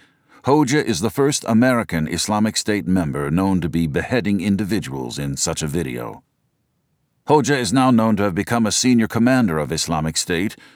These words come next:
and one of the faces of the group's recruitment efforts, according to federal court records. Hoxha left the United States on April sixth, two thousand fifteen. Four days later, he was in an Islamic State training camp.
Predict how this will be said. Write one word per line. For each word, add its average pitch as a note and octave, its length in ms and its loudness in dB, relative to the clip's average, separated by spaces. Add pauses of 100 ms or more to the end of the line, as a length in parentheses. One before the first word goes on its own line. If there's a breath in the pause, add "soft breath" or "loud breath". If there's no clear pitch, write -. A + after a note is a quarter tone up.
(260 loud breath)
and F#2 160 0
one A2 140 4
of A2 80 0
the G#2+ 80 -2
faces A#2 500 -2
of D#2+ 120 -4
the D#2+ 80 -4
group's D#2+ 340 -4
recruitment F2+ 540 -4
efforts, - 460 -8 (260)
according D#2 420 -2
to D#2 80 -6
federal D#2+ 400 -4
court D#2 300 -4
records. D#2+ 480 -6 (1040 soft breath)
Hoxha A2+ 280 4
left G#2+ 300 0
the F#2+ 80 -2
United E2+ 380 0
States F2+ 320 -4
on E2+ 160 -2
April A#2+ 260 -4
sixth, - 540 -4 (200)
two F2 140 -6
thousand D#2 400 -4
fifteen. C#2+ 580 -6 (680)
Four G#2+ 240 0
days G2 260 -2
later, G2+ 380 0 (260 loud breath)
he - 120 0
was G#2+ 180 2
in A2+ 100 4
an G#2 100 4
Islamic A2 460 0
State G2 340 -2
training G2 380 0
camp. - 320 -8